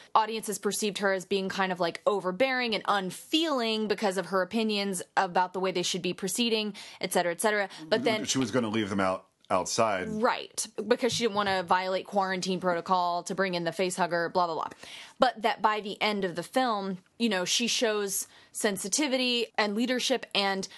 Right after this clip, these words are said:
Speaker 1: that audiences would have been surprised to find that she was the last person, because towards the beginning, you're waiting,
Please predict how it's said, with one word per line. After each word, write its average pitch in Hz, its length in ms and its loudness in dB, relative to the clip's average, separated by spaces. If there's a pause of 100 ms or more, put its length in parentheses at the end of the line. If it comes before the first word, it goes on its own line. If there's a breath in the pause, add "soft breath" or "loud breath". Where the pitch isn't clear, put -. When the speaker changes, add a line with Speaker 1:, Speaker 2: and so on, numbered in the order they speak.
(120)
Speaker 1:
that 220 200 2
audiences 226 680 0 (400)
would 233 340 0
have 208 300 0
been 170 220 0
surprised 190 1040 -2 (100)
to 220 120 -4
find 185 320 0
that - 100 -6
she 214 260 0
was 175 300 0 (380 loud breath)
the 190 360 0
last 190 360 0
person, 247 280 0
because 202 320 0
towards 214 300 0
the 202 100 2
beginning, 214 520 0 (220 loud breath)
you're 220 280 2
waiting, 226 560 0